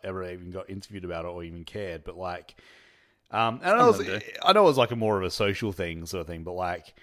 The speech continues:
Speaker 1: um, it, it brought people together and, like, it was, it was kind of friendly, but, like, yeah, like, the kind of,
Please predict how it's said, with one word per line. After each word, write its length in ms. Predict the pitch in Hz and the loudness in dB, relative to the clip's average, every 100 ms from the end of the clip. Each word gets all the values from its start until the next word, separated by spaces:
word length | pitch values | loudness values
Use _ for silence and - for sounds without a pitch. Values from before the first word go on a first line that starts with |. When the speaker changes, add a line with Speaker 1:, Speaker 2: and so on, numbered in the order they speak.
| _ _ _ _ | _ _ _ _
Speaker 1:
um, 300 | 95 95 95 | -2 0 -2
it, 160 | 90 107 | -6 -8
it 120 | 101 | -2
brought 200 | 110 95 | 0 2
people 200 | 104 92 | 0 0
together 460 | 90 92 92 90 | 0 0 0 -2
and, 160 | 90 90 | -2 -4
like, 300 | 87 85 - | -6 -6 -8
it 60 | 92 | -10
was, 200 | 87 107 | -10 -12
it 40 | |
was 100 | 92 | -10
kind 180 | 107 90 | -6 -6
of 80 | - | -6
friendly, 300 | 95 90 87 | -6 -6 -6
but, 180 | 95 | -6
like, 320 | 98 92 - - | -4 -4 -4 -10
yeah, 320 | 127 113 92 | -2 0 2
like, 200 | 90 98 | 0 -4
the 160 | 110 104 | -4 -4
kind 260 | - 127 | -2 -2
of, 120 | 120 | -2